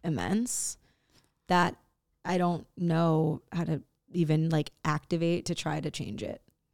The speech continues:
or try to, like, help other than educate people. But then, like, education stops where the education meets your wallet. Like, at the end of the day, if you don't have money to buy organic food for a fucking family, w-,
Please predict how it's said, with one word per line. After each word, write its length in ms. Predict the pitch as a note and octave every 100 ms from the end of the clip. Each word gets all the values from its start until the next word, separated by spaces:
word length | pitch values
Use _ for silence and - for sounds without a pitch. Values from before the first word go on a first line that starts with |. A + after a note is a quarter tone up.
| _
or 120 | F3
try 200 | D#3+ D#3+
to, 80 | D#3+
like, 240 | D#3+ D#3 -
help 300 | E3 D#3 -
other 160 | E3
than 160 | E3 D#3
educate 360 | F3 E3+ E3+
people. 220 | D#3 - D#3
But 140 | D#3+
then, 140 | E3+
like, 180 | E3 D#3 - - - -
education 600 | F#3 F3 - F3 E3+ E3+
stops 480 | - E3+ E3+ - -
where 300 | E3+ E3 E3+
the 100 | -
education 520 | D3+ D#3 D#3 - D#3 D#3+
meets 220 | D#3+ -
your 80 | D#3+
wallet. 380 | E3 E3 D#3+ E3
Like, 140 | E3+
at 100 | E3+
the 80 | E3+
end 140 | E3+
of 40 | E3
the 60 |
day, 480 | D#3+ F3 E3+ D#3+ E3 - - - -
if 100 | D#3
you 60 |
don't 120 | F3 F3
have 140 | F3
money 460 | E3 E3+ F3+ E3+ F3
to 100 | E3+
buy 140 | D#3+
organic 380 | D#3+ D#3+ E3 D#3+
food 300 | - F#3 G3
for 140 | - D#3+
a 40 |
fucking 300 | - D#3+ E3
family, 500 | - F#3 G3+ F3 E3+ -
w-, 360 | D3+ - -